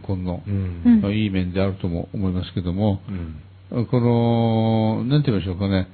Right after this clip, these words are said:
Speaker 1: ある物事に接した時にね、これをピンチ、ピンチと見るか、チャンスと見るか、あるいは何事も、お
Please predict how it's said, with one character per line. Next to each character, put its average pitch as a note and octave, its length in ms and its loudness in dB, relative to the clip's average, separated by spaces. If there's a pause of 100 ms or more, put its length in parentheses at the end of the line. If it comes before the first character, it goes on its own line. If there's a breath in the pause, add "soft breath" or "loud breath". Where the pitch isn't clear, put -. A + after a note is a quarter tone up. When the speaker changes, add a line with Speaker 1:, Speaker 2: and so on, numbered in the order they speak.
(240 soft breath)
Speaker 1:
あ G3 100 6
る G#3 100 8
物 F#3 260 8
事 E3 280 6
に D#3+ 180 6
接 C#3+ 100 6
し - 60 0
た D3+ 100 8
時 C#3 240 2
に F#2 120 0
ね、 A2+ 200 2 (800 soft breath)
こ D3+ 80 6
れ D3 140 10
を C#3+ 80 8
ピ G#3 180 6
ン F3+ 80 4
チ、 - 80 -10 (220)
ピ G3 180 6
ン F#3 180 4
チ - 100 -10
と B2+ 100 6
見 A2 100 6
る G2 60 0
か、 G#2 120 4
チ - 80 -6
ャ F#3+ 120 8
ン F3 40 6
ス D#3+ 80 -4
と A2 80 2
見 F#2+ 80 0
る F2+ 120 -4
か、 - 160 -4 (440 soft breath)
あ C#3+ 80 6
る D#3 60 8
い E3 40 12
は D3 100 10
何 F#3 240 10
事 G3 260 6
も、 F#3+ 380 6 (100)
お F#2+ 680 2